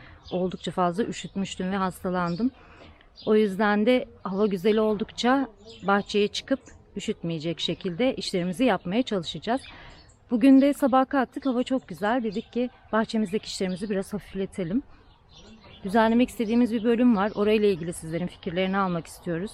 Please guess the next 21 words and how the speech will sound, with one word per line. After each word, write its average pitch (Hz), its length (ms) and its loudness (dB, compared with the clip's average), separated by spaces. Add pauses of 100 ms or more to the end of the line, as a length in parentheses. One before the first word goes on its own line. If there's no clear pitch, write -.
(360)
Yani 190 240 2
yorumlarda 208 560 4
bazen 214 440 0 (880)
bizim 202 220 2
hiç 240 160 -2
aklımıza 220 440 2
gelmeyen 220 540 2
çok 240 260 -2
yaratıcı, 202 400 0
çok 226 240 -4
güzel 208 280 2
fikirler 220 420 -2
olabiliyor. 185 560 -2 (440)
Ve 208 60 2
onları 214 300 2
da 226 60 4
uyguluyoruz. 214 600 2
Çok - 240 -2
da 220 40 4
işimize 214 440 0
yarıyor. 196 440 0